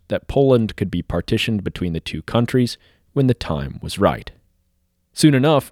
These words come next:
talks went beyond von Seeckt and Trotsky to the German and Russian foreign ministers,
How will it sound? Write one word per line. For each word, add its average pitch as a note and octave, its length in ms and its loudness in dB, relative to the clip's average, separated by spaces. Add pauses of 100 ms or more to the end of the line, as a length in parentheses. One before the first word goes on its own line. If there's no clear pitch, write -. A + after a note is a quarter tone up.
talks - 360 2
went C3+ 300 0
beyond B2 400 4
von G2 220 0
Seeckt - 480 -4
and F#2+ 120 -2
Trotsky C#2+ 540 -6 (300)
to B2+ 80 4
the A#2 80 6
German A2+ 420 4
and G2+ 180 0
Russian G2+ 360 4
foreign F#2 320 2
ministers, A2+ 480 0